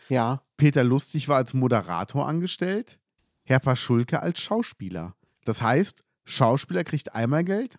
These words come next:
Speaker 2: Moderator kriegt immer Geld, wann immer es wiederholt wird im Fernsehen.
Speaker 1: Okay.
Speaker 2: Und das war der Unterschied.
Speaker 1: Ja gut, das kann man ja auch vertraglich
Speaker 2: <clears throat>
Speaker 1: regeln, ne?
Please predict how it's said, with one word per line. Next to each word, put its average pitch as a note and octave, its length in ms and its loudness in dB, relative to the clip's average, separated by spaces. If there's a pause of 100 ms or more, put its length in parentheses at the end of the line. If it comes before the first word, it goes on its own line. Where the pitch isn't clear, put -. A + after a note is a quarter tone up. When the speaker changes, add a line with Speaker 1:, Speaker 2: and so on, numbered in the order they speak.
Speaker 2:
Moderator B2 560 2
kriegt - 360 -8
immer A#3+ 280 2
Geld, A#2+ 360 0
wann C3 160 0
immer A#3+ 260 2
es G#3 140 -2
wiederholt G3 400 2
wird A2 120 -2
im G2+ 120 -6
Fernsehen. F2+ 480 -8 (300)
Speaker 1:
Okay. C3+ 680 -2 (400)
Speaker 2:
Und A2+ 200 -2
das G#2 180 -2
war A#2+ 80 2
der F3 100 4
Unterschied. G#3 560 0 (560)
Speaker 1:
Ja C#3 100 0
gut, F3 200 2
das D3+ 160 2
kann G#3+ 160 0
man G#3+ 100 2
ja E3+ 120 2
auch D#3+ 120 -6
vertraglich E3+ 680 -2
Speaker 2:
<clears throat> - 40 -2
Speaker 1:
regeln, G2 400 -2
ne? C#3 180 -4